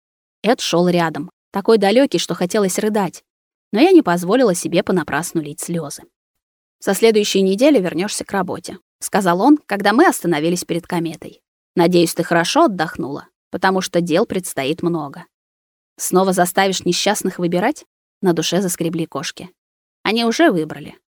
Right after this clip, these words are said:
поэтому всего лишь узнать окончательный ответ. Холодная ладонь прикоснулась к моей щеке. Я хотела высвободиться, но передумала. «Зачем? Сама позвала». «Можно один вопрос?» «Да», кивнула.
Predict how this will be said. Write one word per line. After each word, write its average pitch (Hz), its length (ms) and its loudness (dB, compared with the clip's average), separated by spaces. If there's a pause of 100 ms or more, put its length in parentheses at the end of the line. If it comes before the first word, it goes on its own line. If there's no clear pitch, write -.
(160)
поэтому 254 520 2 (240)
всего 220 300 2
лишь 339 220 0
узнать 175 320 -2
окончательный 151 720 -6
ответ. - 320 -16 (480)
Холодная 247 480 4
ладонь 190 340 6
прикоснулась 175 560 -2
к - 60 -14
моей 160 260 0
щеке. 165 440 -8 (300)
Я 247 120 2
хотела 180 420 2
высвободиться, 180 800 0 (160)
но 185 140 -2
передумала. 151 640 -6 (400)
«Зачем? 180 440 -4 (220)
Сама 165 320 0
позвала». 165 480 -4 (640)
«Можно 247 260 2
один 160 240 -4
вопрос?» - 440 -12 (540)
«Да», 160 360 -4 (260)
кивнула. 170 540 2